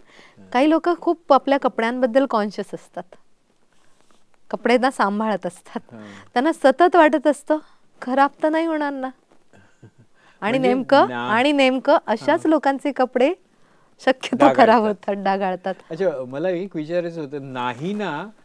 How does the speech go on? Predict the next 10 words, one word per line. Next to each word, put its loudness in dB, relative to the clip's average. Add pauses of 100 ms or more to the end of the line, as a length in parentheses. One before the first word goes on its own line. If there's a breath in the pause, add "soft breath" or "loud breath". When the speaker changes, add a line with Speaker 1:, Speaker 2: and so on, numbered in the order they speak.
(120)
Speaker 1:
ह्या -2
शब्दाने -6
नकारात्मक -6
विचार -6 (1080)
आत 0
येतो -8
का? -4 (920 soft breath)
Speaker 2:
नकारात्मक -4
विचार 2
आपण 0